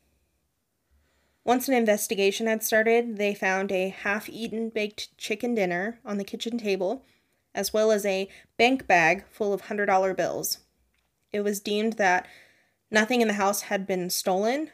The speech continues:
though it was ransacked. There was a green and white S U V that was seen leaving the Durham's home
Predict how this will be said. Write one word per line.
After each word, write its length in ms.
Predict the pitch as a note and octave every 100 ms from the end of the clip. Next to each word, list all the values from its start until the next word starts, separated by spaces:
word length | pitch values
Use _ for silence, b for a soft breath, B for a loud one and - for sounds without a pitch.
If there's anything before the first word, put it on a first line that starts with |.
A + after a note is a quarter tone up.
| -
though 140 | G#3+
it 60 | E3
was 140 | F3+
ransacked. 580 | F3 E3 G#3 - - - _ _ _ _ _ _ _ _ _ _ _ -
There 120 | G#3
was 160 | G#3
a 60 | G#3
green 360 | G3 G3+ A#3 B3
and 160 | G3+
white 260 | G3+ G3+ A3
S 260 | G3 -
U 120 | G#3 F#3+
V 300 | F3+ F3+ A3
that 140 | F#3
was 140 | F#3 F#3+
seen 400 | G3 G3 A3+ B3 B B -
leaving 260 | G3+ G#3
the 80 | G3+
Durham's 400 | G3 G3 F#3+ F#3
home 480 | - G#3 G3 A#3+